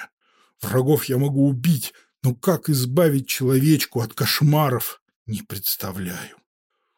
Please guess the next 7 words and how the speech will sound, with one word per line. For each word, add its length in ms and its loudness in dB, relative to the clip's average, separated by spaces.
Укрываю 380 2
одеялом 580 2
и 40 2
ложусь 400 -2
рядом. 500 -8
Нужно 460 2
ждать. 600 -6